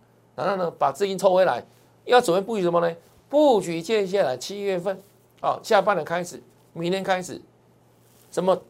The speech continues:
族群它的题材会发酵，有什么产业力都会发酵，我们帮大家做锁定嘛。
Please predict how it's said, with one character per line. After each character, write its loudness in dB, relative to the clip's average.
族 4
群 -4
它 -6
的 -2
题 -4
材 0
会 -4
发 -2
酵， -6
有 -6
什 -4
么 0
产 2
业 -2
力 -4
都 2
会 -2
发 -2
酵， -4
我 -6
们 -4
帮 2
大 2
家 2
做 -2
锁 -6
定 -6
嘛。 -14